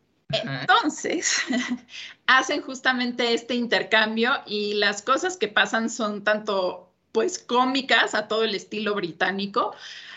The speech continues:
Speaker 2: como sarcásticas, podríamos decirle, irónicas, y también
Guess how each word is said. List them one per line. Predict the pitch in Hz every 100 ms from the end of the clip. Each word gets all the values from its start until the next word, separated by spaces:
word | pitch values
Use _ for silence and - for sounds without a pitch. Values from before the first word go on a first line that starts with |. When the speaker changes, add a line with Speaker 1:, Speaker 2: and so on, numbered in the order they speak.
| -
Speaker 2:
como | 220 214 214 208 208 202 202 196 190 196 - - _
sarcásticas, | - 202 180 - 226 240 - - 311 294 381 -
podríamos | 220 202 196 196
decirle, | 190 180 214 226
irónicas, | 214 262 285 - 254 269 - - - - -
y | 233 233 -
también | 226 233 247 262 277 285